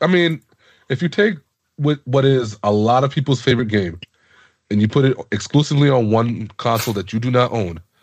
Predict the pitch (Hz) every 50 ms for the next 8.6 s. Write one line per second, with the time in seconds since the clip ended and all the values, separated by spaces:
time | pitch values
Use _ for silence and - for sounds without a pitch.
0 | _ _ _ _ _ _ _ _ _ _ _ - 120 117 117 113 104 107 107 -
1 | 147 151 - 143 123 101 101 87 85 80 - _ _ _ _ _ _ _ _ _
2 | - - 92 - - - - 113 120 127 131 120 127 123 120 117 117 - 107 113
3 | 104 92 113 113 107 98 87 98 78 76 - - - - _ _ _ _ _ _
4 | _ _ _ _ _ _ _ _ _ _ _ _ _ _ _ _ _ _ _ _
5 | _ _ _ _ _ _ _ - - 151 131 131 120 107 110 101 95 92 82 78
6 | - - 71 - _ _ _ _ _ _ _ _ _ - 113 113 113 107 117 117
7 | 113 117 117 - 120 113 113 - 120 131 139 147 151 139 - 139 117 110 135 127
8 | 131 113 101 95 95 107 117 120 117 113 113